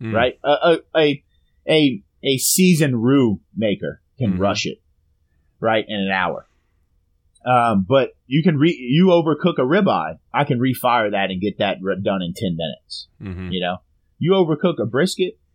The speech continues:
Speaker 2: you gotta make a choice. Either you don't have brisket today, or you gotta serve brisket you're not happy with,
Speaker 1: Mm.
Speaker 2: or it's dry. And that goes for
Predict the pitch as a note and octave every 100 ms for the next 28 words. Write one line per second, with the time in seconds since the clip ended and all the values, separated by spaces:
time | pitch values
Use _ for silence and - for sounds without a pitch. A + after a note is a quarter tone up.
0 | _ _ _ - D#3 B3+ E3+ C#3 C3 -
1 | - F#3 F2+ - - - - _ _ -
2 | B2+ G#2 E3+ G#3 D#3 F#2+ E2+ D3+ - F3
3 | - F#3 G#3 G3+ - _ _ G#2 B2+ C#3+
4 | B2+ A2+ B2+ G2 A2 A2 A#2 G2 G2+ F#2
5 | G#2 G#2+ F#2 C#2+ G1+ - _ _ A2+ A#2
6 | A2 F2 G2 F#2+ F2+ - A2+ G2+ D#2+ -
7 | _ _ _ _ - D3 F3+ F#3 D#3+ D#3+
8 | D#3 - A2+ A2